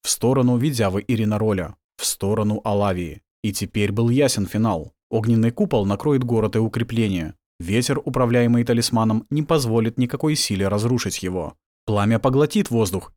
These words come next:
и все, кто окажутся на земле под этой лавиной, погибнут. Велихов поднялся на ноги, сделав шаг от оборотней, взглянул на Скарада.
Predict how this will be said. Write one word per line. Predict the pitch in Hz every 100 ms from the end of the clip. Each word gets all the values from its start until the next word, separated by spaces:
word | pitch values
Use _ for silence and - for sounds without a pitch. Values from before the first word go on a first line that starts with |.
| -
и | 131
все, | - - 139
кто | - 107
окажутся | 117 95 95 101
на | 98
земле | 107 104 98
под | 95
этой | 95 95
лавиной, | 95 101 151 135 139 -
погибнут. | 107 98 104 98 90 82 - _ _ _
Велихов | 92 98 147 147 147 -
поднялся | 180 151 110 101 123
на | 143
ноги, | 120 95 90 - _
сделав | 98 104 98 -
шаг | 98 90
от | -
оборотней, | 120 131 123 120 113 -
взглянул | 117 143 139 104 92
на | 95
Скарада. | - 107 98 82 69